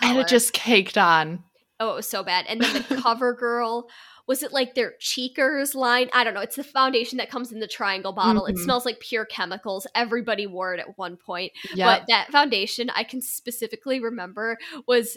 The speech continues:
Speaker 2: um, I categorized it as my Jersey Shore era, where I was inspired by Snooki, and I just wanted to be tan like her. So I bought foundation that was for tan, but really on me, it was just bright orange, and I looked like a pumpkin.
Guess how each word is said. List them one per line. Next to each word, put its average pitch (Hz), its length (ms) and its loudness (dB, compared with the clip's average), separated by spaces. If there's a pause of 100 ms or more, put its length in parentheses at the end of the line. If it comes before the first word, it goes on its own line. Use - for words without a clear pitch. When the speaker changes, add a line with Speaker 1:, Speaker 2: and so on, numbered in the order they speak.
Speaker 2:
um, 214 280 2
I 240 60 -2
categorized 247 580 -2
it 269 60 -4
as 254 180 0
my 220 140 -2
Jersey 220 460 -6
Shore 190 520 -6
era, 233 320 0
where 214 140 -2
I 202 100 0
was 233 160 -6
inspired 202 640 -6
by 208 140 -2
Snooki, 233 580 -4
and 226 100 0
I 220 60 0
just 233 180 -6
wanted 208 260 -6
to 240 40 -14
be 208 140 -14
tan 190 480 -12
like 233 220 -6
her. 254 300 -2 (300)
So 240 340 0
I 214 140 4
bought 247 260 0
foundation 240 720 -4
that 208 180 -2
was 214 300 -8
for 226 220 -6 (100)
tan, 220 640 -6 (260)
but 262 180 -2
really 240 340 0
on 214 200 -2
me, 214 160 0
it - 80 -6
was 214 160 -8
just - 300 -14
bright 202 280 -4
orange, 190 300 -8
and 190 80 -10
I 185 80 -4
looked 180 220 -12
like 180 100 -12
a - 60 -20
pumpkin. - 480 -12